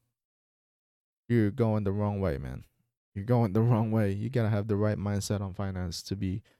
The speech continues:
success-, successful. That's just my opinion. You guys don't have to fucking do it.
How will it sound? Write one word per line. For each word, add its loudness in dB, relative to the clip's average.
success-, -4
successful. -4
That's -10
just 2
my 4
opinion. 4
You 2
guys 4
don't 4
have 2
to -12
fucking -2
do 6
it. 2